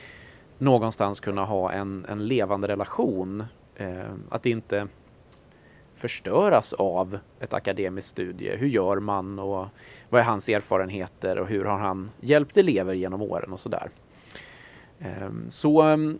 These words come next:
du kan få börja fundera lite grann på vad man skulle kunna ställa för fråga till honom utifrån,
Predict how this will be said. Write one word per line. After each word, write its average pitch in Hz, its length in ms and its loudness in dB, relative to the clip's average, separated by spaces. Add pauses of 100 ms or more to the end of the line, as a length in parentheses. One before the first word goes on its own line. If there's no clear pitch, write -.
(120)
du 156 240 -2
kan 185 160 0
få 147 420 8
börja 139 240 4
fundera 160 320 6
lite 208 180 6
grann 165 200 2
på 123 80 -6
vad 120 160 4
man 120 100 -4
skulle 113 220 -4
kunna 107 180 -6
ställa 110 320 2
för - 120 -6
fråga 104 420 2
till 104 120 -4
honom 170 440 4
utifrån, 110 640 -2